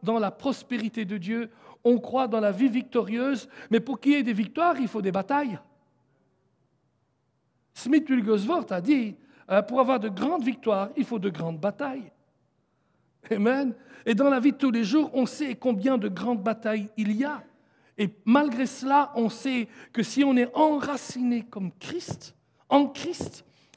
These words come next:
qu'on est fondé sur le fondement de Jésus-Christ, eh bien, nous allons pousser comme un palmier qui pousse dans le désert,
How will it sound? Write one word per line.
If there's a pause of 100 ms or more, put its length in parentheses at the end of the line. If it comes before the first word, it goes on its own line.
(120)
qu'on
est
fondé
sur
le
fondement
de
Jésus-Christ, (260)
eh
bien, (160)
nous
allons
pousser
comme
un
palmier
qui
pousse
dans
le
désert,